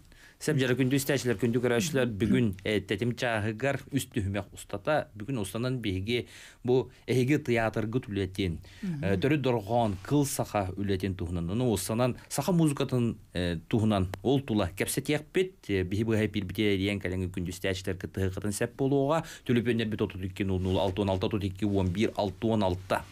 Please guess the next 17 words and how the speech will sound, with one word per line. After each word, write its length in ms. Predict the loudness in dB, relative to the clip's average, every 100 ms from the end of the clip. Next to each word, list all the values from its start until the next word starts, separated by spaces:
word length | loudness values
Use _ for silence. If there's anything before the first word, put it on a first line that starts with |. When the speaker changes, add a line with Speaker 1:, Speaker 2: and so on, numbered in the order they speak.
| -20 -18 -16 -16 -4
Speaker 1:
Дьэ 80 | 0
биһи 160 | 4 4
сахабыт 320 | 2 2 0
сиригэр, 440 | 2 2 2 -2 -6 -12
килбээр, 440 | -6 0 0 0 -6 -20 -20 -20 -6
э, 240 | -2 -2
киинигэр 420 | -2 -2 0 -2
Жокускай 400 | -2 -6 -8 -6
куоракка 800 | -8 -4 -2 -2 -6 -4 0 0 -2 -18 -12 -8
Бу, 480 | -4 2 4 4 0 -16 -6
э, 220 | 0 0
Сергей 500 | 0 -4 -4 0 0
Зуевлев 380 | 2 2 0 -2
Кыл 220 | 0 0
уола 260 | 2 2 2
атынан 480 | 0 -2 -2 -2 -2
Үңкү 540 | -2 -4 -2 -2 -2